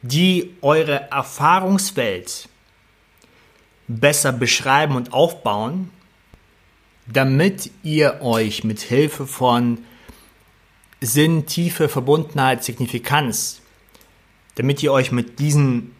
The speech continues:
Gefühlen besser in der Erfahrungswelt orientieren könnt und damit dementsprechend auch ein besseres Leben habt, ohne mit der erfundenen Geschichte einen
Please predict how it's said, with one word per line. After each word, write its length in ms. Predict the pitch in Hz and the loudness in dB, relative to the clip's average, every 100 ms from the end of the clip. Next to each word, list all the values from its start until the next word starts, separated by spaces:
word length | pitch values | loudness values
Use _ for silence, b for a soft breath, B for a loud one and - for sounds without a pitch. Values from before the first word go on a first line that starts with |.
| _ _ | _ _
Gefühlen 800 | 135 123 170 196 160 113 95 104 _ b b - | -8 -6 2 4 4 0 -6 -14 _ b b -8
besser 440 | 117 143 - 135 | -2 0 2 0
in 100 | 123 | 0
der 100 | 117 | -2
Erfahrungswelt 1160 | 113 131 135 131 127 123 - - 131 127 - - _ _ _ _ _ _ _ _ | 0 2 2 2 0 -6 -8 0 2 2 -2 -14 _ _ _ _ _ _ _ _
orientieren 440 | - 151 143 180 156 | 2 2 2 0 -2
könnt 240 | - - - _ _ _ _ _ _ _ | -6 -18 -20 _ _ _ _ _ _ _
und 200 | 131 113 - | -6 -6 -4
damit 400 | 101 92 113 127 | -4 0 -2 0
dementsprechend 560 | 127 127 - 123 117 139 | -2 -2 -2 -4 -2 -4
auch 140 | 127 | -2
ein 140 | 120 120 | -2 -2
besseres 500 | 123 131 127 - - b b b b _ - | -2 -2 -4 -6 -10 b b b b _ 0
Leben 340 | 135 180 117 | 2 2 0
habt, 320 | 101 - - _ B B B B B B | -6 -12 -20 _ B B B B B B
ohne 800 | - 214 262 262 220 160 110 95 - _ _ | 0 4 4 4 4 2 -2 -6 -14 _ _
mit 160 | - 139 | -4 -2
der 120 | 147 | -2
erfundenen 680 | 123 - 165 185 185 143 127 | -4 -2 0 0 -2 -6 -4
Geschichte 720 | 120 - 220 - - 113 90 _ _ _ _ _ _ _ _ - | -2 0 2 0 -2 -6 -6 _ _ _ _ _ _ _ _ -12
einen 420 | - 139 143 139 | -2 0 0 -6